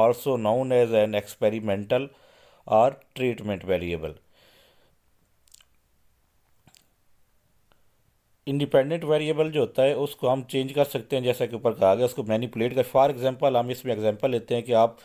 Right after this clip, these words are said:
पत्तों, पौधों की नशोनुमा पर रोशनी का असर देखना चाह रहे हैं, तो यहाँ पर रोशनी जो है वो हमारे पास लाइट जो है वो इंडिपेंडेंट वेरिएबल है और डिपेंडेंट वेरिएबल जो है वो पौधों की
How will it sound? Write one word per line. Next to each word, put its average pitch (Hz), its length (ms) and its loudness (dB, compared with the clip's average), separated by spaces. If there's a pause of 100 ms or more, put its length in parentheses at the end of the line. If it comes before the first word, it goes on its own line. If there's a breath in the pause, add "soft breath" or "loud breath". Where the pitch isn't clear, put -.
(640 soft breath)
पत्तों, 135 380 0 (160)
पौधों 139 260 2
की 139 140 -8
नशोनुमा 120 460 0
पर 120 180 0
रोशनी 123 360 -4
का 120 80 -4
असर 117 160 -2
देखना 107 320 -4
चाह 92 240 0
रहे 85 120 -2
हैं, 85 80 -8
तो 110 100 -8
यहाँ 107 220 2
पर 139 180 2
रोशनी 139 320 -4
जो 135 180 2
है 110 220 2 (360 soft breath)
वो 139 100 2
हमारे 117 320 2
पास 123 400 0
लाइट 123 320 2
जो 127 200 -2
है 113 120 4
वो 123 200 -2
इंडिपेंडेंट 117 580 -2
वेरिएबल 135 480 2
है 127 160 2 (420 soft breath)
और 143 240 2
डिपेंडेंट 131 460 0
वेरिएबल 127 460 2
जो 120 200 0
है 123 160 6
वो 123 80 2
पौधों 123 400 -2
की 120 180 -8